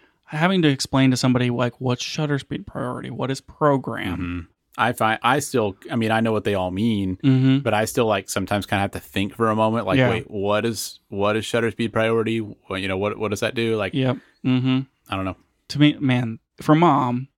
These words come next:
Speaker 1: X T thirty maybe? If you can find a used X T two hundred, that could be
Speaker 2: Yeah.
Speaker 1: pretty good.
Speaker 2: Yeah,
Speaker 1: I don't even,
Speaker 2: I'm
Speaker 1: 'cause I don't think you can buy those new anymore.
Speaker 2: Mm-hmm.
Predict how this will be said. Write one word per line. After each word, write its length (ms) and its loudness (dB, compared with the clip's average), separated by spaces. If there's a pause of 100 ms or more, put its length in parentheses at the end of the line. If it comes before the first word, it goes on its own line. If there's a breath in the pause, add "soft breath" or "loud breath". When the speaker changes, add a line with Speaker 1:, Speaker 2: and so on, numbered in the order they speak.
(300)
Speaker 1:
X 220 -4
T 180 0
thirty 380 -2
maybe? 480 0 (240)
If 160 -2
you 80 0
can 140 0
find 260 2
a 20 2
used 460 2
X 220 -6
T 220 -6
two 260 -4
hundred, 520 -2 (220)
that 160 -4
could 100 -12
be 100 -8
Speaker 2:
Yeah. 100 -6
Speaker 1:
pretty 160 -4
good. 260 -2
Speaker 2:
Yeah, 60 -2
Speaker 1:
I 40 0
don't 100 0
even, 140 0
Speaker 2:
I'm 60 -8
Speaker 1:
'cause 120 -6
I 40 2
don't 80 -2
think 120 -8
you 60 -4
can 100 -2
buy 140 0
those 180 -4
new 240 2
anymore. 500 -2 (100)
Speaker 2:
Mm-hmm. 260 -6